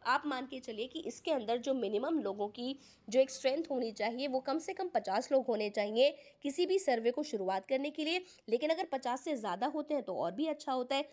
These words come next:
So, don't ask the loaded questions, यानी कि किसी भी, जब आप questionnaire बनाते हैं या survey करते हैं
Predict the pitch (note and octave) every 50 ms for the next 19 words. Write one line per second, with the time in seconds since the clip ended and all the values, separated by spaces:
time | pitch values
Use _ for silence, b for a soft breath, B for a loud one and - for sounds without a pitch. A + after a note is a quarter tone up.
0 | B B B - G4+ F4+ C4 B3 C#4 D#4+ F#4+ G4 G4+ F4+ F#4 F4 E4+ F#4+ F#4 D#4
1 | B3+ G#3+ G#3 G#3 G#3+ C4 B3+ - - G3 - F#3+ - - F#3+ F#3 G3+ G3 G#3+ A#3+
2 | C#4+ D#4 D4+ - C#4+ C#4 - E4+ E4+ F4+ F#4+ G4 G#4 G#4 B B B B B _
3 | - B3+ C#4+ F4+ F#4+ G4 - - A3+ G3 - - E4 F4+ F#4+ F4 B3+ B3+ A3+ G3+
4 | G3 - A#3+ C4 D4+ D#4+ D#4 D#4 - A3+ G#3 A#3 C#4+ D4+ A#3+ G3 G3+ - F3+ F#3
5 | A3 G#3+ A3 C#4 A#4 -